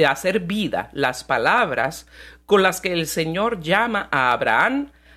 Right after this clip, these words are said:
a salir de su patria y de la casa de su padre hacia una tierra desconocida que él mismo le mostrará, como nos cita la palabra del Señor en Génesis doce uno.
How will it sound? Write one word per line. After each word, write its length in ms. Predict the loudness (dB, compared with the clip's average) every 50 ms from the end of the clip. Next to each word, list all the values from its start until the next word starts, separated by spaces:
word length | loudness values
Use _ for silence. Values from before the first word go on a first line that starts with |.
| -20 -6 _
a 120 | -2 -2 -2
salir 420 | -2 -2 -2 -2 -2 -2 -2 0
de 140 | 0 0 0
su 200 | -2 -6 -6 -2
patria 680 | 0 0 0 0 -2 -6 -8 -10 -10 -10 -12 -14 -18 _ _ -20 -20 -20 _ _
y 100 | 0 2
de 120 | 4 4 4
la 140 | 4 2
casa 300 | -2 -4 -6 -4 -2 0
de 120 | 0 0 0
su 280 | -2 -4 -8 -8 -4
padre 600 | 0 2 2 4 2 2 0 -2 -4 -6 -8 -6 _
hacia 380 | -6 -6 -4 -2 0 0 0
una 260 | 0 0 0 -2 -2 -2
tierra 460 | -4 -4 -4 -2 -4 -6 -6 -6 -6
desconocida 1000 | -6 -6 -6 -8 -8 -4 -2 -2 0 -2 -4 -4 -4 -2 -2 -2 -2 -2 -8 -12 _ _ -20 -20 -20 -20 -20 _ _
que 220 | 0 2 4 4
él 100 | 4 2
mismo 560 | 2 0 -2 -4 -6 -6 -4 -4 -4 -4 -4 -4 -6
le 140 | -4 -4 -4
mostrará, 800 | -4 -4 -6 -6 -6 -4 -2 0 2 2 2 0 0 -4 -10 _ -20 -20 -20 -20 _ _
como 200 | -6 -4 -4 -2
nos 160 | -4 -4 -6 -6
cita 520 | -6 -6 -6 -6 -2 -2 0 0 -2 -4
la 180 | -6 -10 -8 -6
palabra 380 | -4 -4 -2 -2 -2 0 0 -2
del 120 | -2 -4
Señor 320 | -6 -10 -8 -6 -6 -6
en 100 | -6 -8
Génesis 560 | -10 -8 -8 -8 -8 -8 -10 -12 -14 -12 -8 -8
doce 320 | -8 -6 -6 -8 -8 -6
uno. 400 | -4 -4 -4 -4 -6 -8 -10